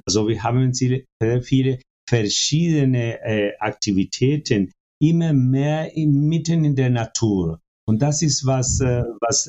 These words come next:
was die Leute, äh, wirklich hier, äh, nach diesem, äh, zwei schwierige Jahre suchen.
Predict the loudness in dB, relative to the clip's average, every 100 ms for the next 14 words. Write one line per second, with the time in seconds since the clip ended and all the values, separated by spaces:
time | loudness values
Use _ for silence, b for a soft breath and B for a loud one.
0 | -6 -2 -2 0 0 2 0 0 0 0
1 | -2 -4 -4 -2 0 0 2 -2 -4 0
2 | 0 2 0 0 -4 B _ -2 0 0
3 | -2 0 -2 0 0 0 0 0 0 0
4 | -2 -2 -4 -2 -4 -2 0 2 0 0
5 | 0 -2 0 0 0 0 0 0 2 2
6 | 2 0 -12